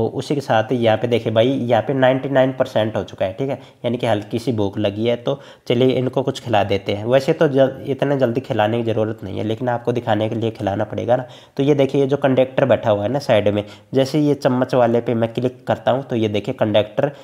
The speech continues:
उठकर चला जाता है। और ये देखिए है, यहाँ पे हंड्रेड परसेंट हो गया, ठीक है, ये कुछ खाने को दे देता है इनको।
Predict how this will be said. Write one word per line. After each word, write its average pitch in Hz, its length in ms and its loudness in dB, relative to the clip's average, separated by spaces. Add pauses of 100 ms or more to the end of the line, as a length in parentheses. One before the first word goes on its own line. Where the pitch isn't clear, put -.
(160)
उठकर - 300 -2
चला 104 260 2
जाता 101 280 0
है। 131 60 4
और 117 140 2
ये 110 160 2
देखिए 104 300 0
है, 113 160 0
यहाँ 107 280 2
पे 110 140 -4
हंड्रेड 107 360 0
परसेंट - 380 -4
हो 95 80 -2
गया, 95 180 -6
ठीक 139 180 -6
है, 110 100 -4 (220)
ये - 80 0
कुछ - 200 -4
खाने 113 280 0
को 127 100 0
दे 104 160 0
देता 98 240 -2
है 101 80 0
इनको। 104 280 -6